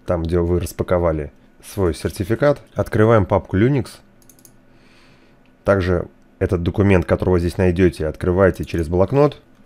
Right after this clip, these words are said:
И все содержимое копируем. Закрываем документ. И вставляем скопированный код в нижнее последнее поле пакет центра сертификации. И нажимаем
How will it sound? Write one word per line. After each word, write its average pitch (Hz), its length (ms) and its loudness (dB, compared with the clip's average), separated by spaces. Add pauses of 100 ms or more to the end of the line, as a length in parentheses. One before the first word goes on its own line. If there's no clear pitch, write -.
(680)
И 110 80 0
все 113 240 -2
содержимое 92 720 0
копируем. 80 520 -2 (380)
Закрываем 92 480 0
документ. 76 400 -8 (800)
И 156 100 0
вставляем 98 580 2
скопированный 85 560 0
код 127 300 -2 (840)
в 90 120 -2
нижнее 87 360 2
последнее 85 440 -2
поле 113 400 0 (220)
пакет 101 440 -2
центра 101 360 -4
сертификации. - 880 -6 (2000)
И 127 120 -2
нажимаем 92 680 2